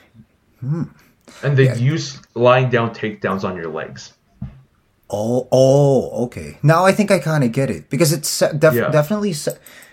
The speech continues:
Speaker 1: if a boxer were to go up against a B J J person and the B J J person would use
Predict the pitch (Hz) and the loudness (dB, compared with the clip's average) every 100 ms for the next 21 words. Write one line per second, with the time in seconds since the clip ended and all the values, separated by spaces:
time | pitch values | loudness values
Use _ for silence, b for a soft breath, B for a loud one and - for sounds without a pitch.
0 | B - 110 110 131 143 131 135 - 98 | B -8 -6 -4 -6 -6 -10 -10 -10 -10
1 | 95 110 101 - 80 87 85 80 82 76 | -10 -12 -12 -12 -12 -14 -14 -14 -16 -16
2 | 82 78 82 82 76 82 80 82 - 76 | -18 -14 -14 -14 -14 -14 -16 -16 -16 -18
3 | - 78 - 80 76 76 78 73 - | -18 -18 -16 -16 -14 -14 -16 -16 -18